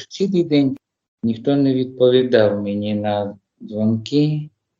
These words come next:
Душа була не-, неспокійна. Моїм друзям вже за вісімдесят,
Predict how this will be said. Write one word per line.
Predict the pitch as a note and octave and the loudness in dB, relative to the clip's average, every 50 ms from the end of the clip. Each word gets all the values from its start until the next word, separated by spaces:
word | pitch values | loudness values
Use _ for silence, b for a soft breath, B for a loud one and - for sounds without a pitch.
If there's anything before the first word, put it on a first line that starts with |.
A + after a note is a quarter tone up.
| _ _ _ _ _ _ _ _ _ _ - | _ _ _ _ _ _ _ _ _ _ -6
Душа | A#2+ A#2 G#2+ G#2+ - B2+ A#2+ A2+ | -4 -4 -2 2 4 4 4 4
була | A2+ A2+ A2 A2 A2 A2 A2 G#2+ A2 G#2+ G2+ - - - - - _ _ _ _ | 4 4 4 6 6 4 4 2 0 0 0 0 -2 -8 -16 -20 _ _ _ _
не-, | G2 G2 A2 G#2+ G#2+ - - - | -8 -4 -4 -4 -4 -6 -8 -6
неспокійна. | - G#2 A2+ A2+ G#2+ G#2+ - - A2+ A2+ A2 - - D3 D#3+ E3 D#3 D3+ D3 D3+ D3 C#3+ C3+ - _ _ _ _ _ _ _ | -2 0 0 0 0 -2 -4 -2 -2 -2 -2 -4 -4 0 2 2 4 4 4 2 0 -2 -4 -8 _ _ _ _ _ _ _
Моїм | - C#3 D3+ D#3 D3+ | -6 -4 -2 -2 0
друзям | D#3+ E3+ E3+ E3+ E3 D#3 D3+ C#3+ | 0 0 2 4 4 2 2 2
вже | C#3 C#3 D3+ D3+ D3+ D3+ C#3+ B2+ A#2+ | 2 4 6 8 8 6 6 2 0
за | A#2 B2+ C#3+ C#3+ | 2 2 2 2
вісімдесят, | D3 D#3+ D#3 D3 - - - - G#2 G2 F2+ F#2 - - - - - F#2 | 2 0 -2 -4 -6 -8 -8 -6 -4 -4 -4 -4 -6 -8 -8 -8 -8 -8